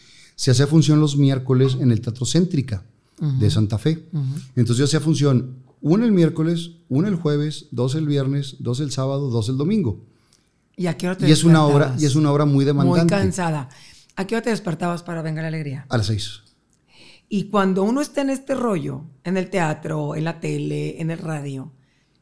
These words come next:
Speaker 2: traes la adrenalina.
Speaker 1: Yo terminaba
Speaker 2: Entonces,
Speaker 1: la función, eh,
Speaker 2: ¿terminas?
Speaker 1: en, en Céntrica de entrada, de Céntrica a donde yo estaba, que, que aparte viví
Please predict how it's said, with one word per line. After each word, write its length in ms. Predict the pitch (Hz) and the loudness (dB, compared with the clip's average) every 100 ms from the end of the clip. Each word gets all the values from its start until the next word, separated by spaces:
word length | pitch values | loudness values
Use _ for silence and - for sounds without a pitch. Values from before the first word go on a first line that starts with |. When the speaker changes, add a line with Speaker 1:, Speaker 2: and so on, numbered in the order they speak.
| _ _ _ _ _ | _ _ _ _ _
Speaker 2:
traes 320 | 160 156 156 202 | -6 -6 -6 -4
la 120 | 196 | -2
adrenalina. 800 | 165 143 151 156 202 165 - - _ - | -2 -4 -6 -6 -6 -6 -8 -18 _ -2
Speaker 1:
Yo 140 | 123 | 0
terminaba 360 | 127 170 156 143 | 2 4 6 6
Speaker 2:
Entonces, 40 | 160 | 6
Speaker 1:
la 60 | |
función, 540 | 135 127 131 127 - - | 4 4 4 2 -2 -8
eh, 400 | 135 131 127 104 - - | -4 -2 -2 -4 -12 -4
Speaker 2:
¿terminas? 540 | 190 180 202 233 302 160 | 0 2 2 2 2 4
Speaker 1:
en, 80 | |
en 60 | 131 | 4
Céntrica 680 | 135 143 147 151 156 156 156 _ _ - | 6 2 2 0 0 -2 -4 _ _ -18
de 220 | 147 131 | -6 0
entrada, 440 | 123 139 156 104 | 0 0 -2 -4
de 160 | 110 120 | -4 -4
Céntrica 680 | - 170 175 175 165 101 - _ _ _ | 0 0 0 -2 -2 -6 -8 _ _ _
a 100 | - | -4
donde 300 | 117 107 101 | 0 0 2
yo 80 | 107 | 0
estaba, 540 | 131 127 131 127 127 - | 0 -2 0 0 -4 -4
que, 220 | 123 123 | -4 -4
que 100 | - | -4
aparte 340 | 123 131 151 151 | -2 -2 -2 0
viví 480 | 123 123 147 139 | 0 0 -2 -6